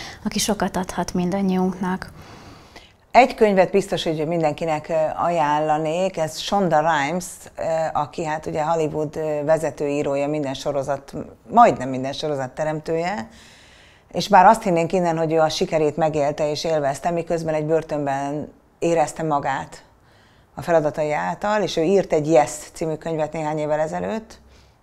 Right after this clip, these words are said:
Speaker 2: amiben egy olyan évet mesél el, amikor ő azt gondolta, hogy minden, amire eddig nemet mondott, tehát: "Anya, játszunk társasjátékot."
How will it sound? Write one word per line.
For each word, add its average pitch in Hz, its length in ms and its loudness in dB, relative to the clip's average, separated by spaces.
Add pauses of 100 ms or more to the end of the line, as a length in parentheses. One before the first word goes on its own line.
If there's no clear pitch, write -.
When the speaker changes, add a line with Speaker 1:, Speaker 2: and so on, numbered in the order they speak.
(120)
Speaker 2:
amiben 196 340 8
egy 202 140 8
olyan 233 200 8
évet 165 440 6
mesél 170 420 2
el, 196 160 8
amikor 180 320 2
ő 175 80 4
azt 160 240 4
gondolta, 170 340 0
hogy 165 100 0
minden, 175 320 4
amire 151 300 2
eddig 151 280 0
nemet 147 360 -2
mondott, 170 480 -2
tehát: 156 200 -6
"Anya, 214 180 4
játszunk 175 400 4
társasjátékot." 151 1000 -2